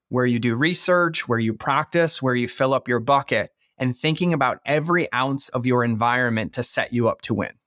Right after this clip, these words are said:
And I know there's people that love working in coffee shops and they love, you know, sitting in their couch in their office. They love all of these things. But I've talked about this a ton.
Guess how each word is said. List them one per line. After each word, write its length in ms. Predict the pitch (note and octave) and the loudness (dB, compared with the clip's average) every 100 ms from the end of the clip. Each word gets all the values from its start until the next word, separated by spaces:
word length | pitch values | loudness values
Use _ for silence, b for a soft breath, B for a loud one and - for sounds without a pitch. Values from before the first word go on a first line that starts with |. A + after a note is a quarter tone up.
| _ | _
And 120 | B2+ | -2
I 80 | D3 | 0
know 100 | E3 | 2
there's 220 | D3+ D3 | 2 0
people 320 | - C#3+ C#3 C3+ | 0 -2 0 2
that 160 | A2+ | 2
love 320 | A#2+ B2 A#2 | 2 2 0
working 260 | G#2 A#2+ B2+ | -2 -2 0
in 100 | B2 | 0
coffee 320 | A2+ A2 - | 2 0 0
shops 600 | A2 A#2+ A2+ A2+ A2 - | -2 2 4 2 0 -2
and 120 | G#2 | 0
they 120 | G#2+ G#2+ | 2 2
love, 440 | A#2+ A#2+ A#2+ A2+ _ B B B | 2 4 2 0 _ B B B
you 100 | A#2+ | -2
know, 220 | G2+ - _ | -2 -6 _
sitting 400 | - - D#3 D3 | -6 -2 0 2
in 80 | D3 | 2
their 100 | C#3+ | 0
couch 380 | C3+ B2+ C3 B2+ | 0 2 2 2
in 80 | C#3 | 2
their 120 | C3+ | 4
office. 540 | A#2 A2+ - A#2+ A#2 | 4 2 2 2 2
They 140 | - B2 | 0 2
love 240 | B2+ C3 | 2 4
all 200 | B2 C3 | 4 2
of 120 | B2+ | 0
these 260 | - A#2 - | -2 -6 -4
things. 460 | - C#3 A2+ G2+ - | 0 0 0 -8 -4
But 320 | C#3 B2 - b b b _ - | 0 0 -4 b b b _ -14
I've 120 | A#2+ | -4
talked 260 | D#3+ D#3 F3+ | 0 0 2
about 240 | E3 D#3 | 0 0
this 160 | D3 - | -2 -4
a 60 | |
ton. 480 | A#2+ D3+ D#3 F3+ D#3+ | -2 0 2 0 -4